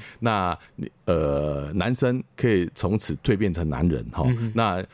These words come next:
Speaker 1: 呃，这是一个很重要的关键点。那其实在这里面多学一些东西，其实，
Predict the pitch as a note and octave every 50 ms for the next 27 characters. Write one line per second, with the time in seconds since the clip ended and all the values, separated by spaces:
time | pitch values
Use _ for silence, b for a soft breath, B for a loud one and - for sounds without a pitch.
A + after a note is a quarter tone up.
0 | b b b - G2 F2+ E2+ E2+ B2+ A2 - A2+ G2 G#2 F2+ D#2+ D2 G#2+ G#2+ G2
1 | F2+ - G2 F#2 F2 G#2 F2 D#2 - C#2+ B1+ C2 D#2+ A#2 A#2+ G#2 - b b b
2 | b - - C3 C3+ C3 G#2+ G2 F#2 F#2+ F2+ - _ _ _ _ _ - - D#3
3 | C3 A#2+ - C#3+ A2+ G2 G2 A#2 B2 A2 G2 - B2 B2+ A#2 - A2 G2+ G#2 F#2+
4 | E2+ F2+ G2 A2 G2+ G2 - - F#2 F2+ E2+ - G2+ F#2+ - - D2 C#2+